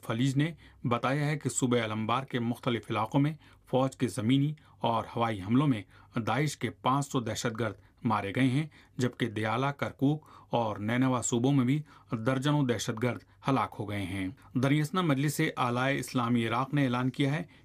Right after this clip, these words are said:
کہ اس نے داعش گروہ کا مقابلہ کرنے کے لیے عاشورہ نامی بریگیڈ تشکیل دے دیا ہے۔ مجلس اعلیٰ اسلامی کے رہنما سید علا الموسوی نے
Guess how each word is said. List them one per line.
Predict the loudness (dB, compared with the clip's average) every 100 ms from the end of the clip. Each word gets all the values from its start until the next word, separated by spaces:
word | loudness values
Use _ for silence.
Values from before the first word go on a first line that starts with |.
| -2
کہ | 0
اس | 2 0
نے |
داعش | 0 0 -2 0
گروہ | 0 2
کا | 2
مقابلہ | 0 0 -2 -2
کرنے | -4 0 0
کے | 2
لیے | 0 -2 -6 -20 -6
عاشورہ | -2 -2 0 2
نامی | 2 2 0
بریگیڈ | -2 -2 0 0
تشکیل | -4 -4 -2 -2
دے | -2
دیا | -2 -2 -2
ہے۔ | -2 -4 _ 0
مجلس | 2 4 0 0 0
اعلیٰ | 0 0 0 0
اسلامی | -2 0 0
کے | 0
رہنما | 0 2 2 2
سید | 0 -2 -2 -4
علا | -2 -2 -2
الموسوی | -2 -4 0 2 2
نے | 2